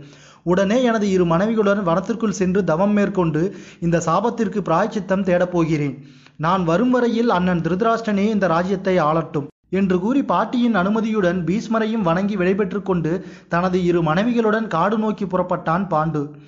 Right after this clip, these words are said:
அத்துடன் அக்காட்டில் தான் செய்த தவறை நினைத்து வருந்தியவாறு துறவி போல வாழத் தொடங்கினான். அதனால் திருதராஷ்டிரனே அஸ்தினாபுரத்தின் அரச பொறுப்பை கவனித்தான்.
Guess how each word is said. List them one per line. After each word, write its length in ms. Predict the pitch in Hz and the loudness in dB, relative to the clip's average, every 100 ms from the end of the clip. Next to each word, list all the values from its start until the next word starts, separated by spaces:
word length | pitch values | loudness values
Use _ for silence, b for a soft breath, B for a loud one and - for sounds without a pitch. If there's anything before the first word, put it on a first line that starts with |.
| B B B | B B B
அத்துடன் 500 | 175 180 202 247 269 | -4 0 0 2 0
அக்காட்டில் 520 | 214 180 214 240 226 | 0 0 -2 -2 -2
தான் 240 | 190 175 | 0 0
செய்த 280 | 165 196 233 | 0 -2 0
தவறை 320 | 185 165 214 208 | 0 0 0 0
நினைத்து 320 | 196 196 196 | -2 0 0
வருந்தியவாறு 720 | 160 185 202 202 190 170 160 | 0 0 0 0 0 0 -2
துறவி 360 | 165 160 196 226 | -2 -2 0 0
போல 240 | 185 190 214 | 0 2 2
வாழத் 300 | 170 175 175 | 2 0 -2
தொடங்கினான். 500 | 165 160 147 139 139 B B B B B | -2 -2 -2 -4 -6 B B B B B
அதனால் 440 | 160 185 208 277 202 | -2 0 2 0 0
திருதராஷ்டிரனே 680 | 185 202 240 233 220 196 214 | 0 2 0 0 -2 0 0
அஸ்தினாபுரத்தின் 760 | 180 - 214 214 202 202 180 | 0 0 0 0 0 -2 0
அரச 220 | 160 175 196 | -2 -2 -2
பொறுப்பை 360 | 185 165 165 | -2 -2 -4
கவனித்தான். 580 | 170 156 160 160 151 135 | -2 -2 -2 -4 -6 -6